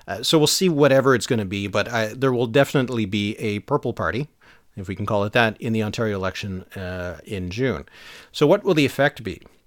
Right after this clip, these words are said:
Well, the People's Party of Canada did pretty well in Ontario. They got just over five percent of the vote, but what's really significant about what the People's Party did in Ontario is that in certain areas, they were quite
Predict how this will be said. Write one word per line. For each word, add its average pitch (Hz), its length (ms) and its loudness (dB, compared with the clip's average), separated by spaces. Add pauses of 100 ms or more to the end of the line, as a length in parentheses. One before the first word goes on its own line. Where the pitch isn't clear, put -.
(240)
Well, 156 240 8
the 156 460 0
People's 233 320 -2
Party 143 440 2
of 117 140 -8
Canada 127 480 -4
did 156 280 -6
pretty 233 280 -2
well 127 240 4
in 127 80 0
Ontario. 107 640 0
They 135 120 -2
got 110 360 -4
just 131 300 -6
over 107 120 -2
five 110 260 0
percent 107 260 -6
of 95 60 -6
the 95 40 -6
vote, 127 340 0
but 127 200 0
what's 135 320 -2
really 131 420 2
significant 113 640 -4
about 95 380 -6 (480)
what 113 320 -2
the 107 340 -2
People's 110 380 -8
Party 101 260 -4
did 101 360 -4
in 107 180 -6
Ontario 123 500 0
is 107 100 -4
that 127 160 -8
in 120 140 -4
certain 107 380 -4
areas, 123 560 0
they 123 100 -4
were 123 140 -2
quite - 360 -4